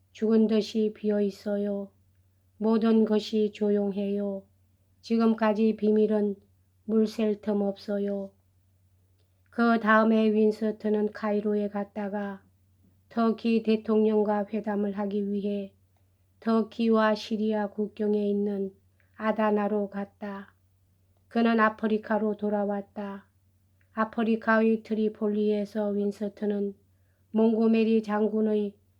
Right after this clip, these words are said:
개선하는 팔군의 이 개 사단의 행진을 자랑스럽게 지켜보았다. 마지막으로 윈스턴은 본국에 돌아오기 전에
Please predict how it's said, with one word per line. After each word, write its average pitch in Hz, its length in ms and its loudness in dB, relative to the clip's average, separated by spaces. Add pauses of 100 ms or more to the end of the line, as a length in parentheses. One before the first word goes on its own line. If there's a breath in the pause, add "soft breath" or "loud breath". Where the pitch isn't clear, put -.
(120)
개선하는 214 800 0
팔군의 208 760 -2 (500)
이 226 180 2
개 226 220 0
사단의 214 600 0
행진을 214 520 0
자랑스럽게 208 1040 -6 (360)
지켜보았다. 202 1040 -8 (1000)
마지막으로 220 760 2
윈스턴은 214 880 -2 (520)
본국에 226 600 2
돌아오기 214 640 0
전에 202 540 -4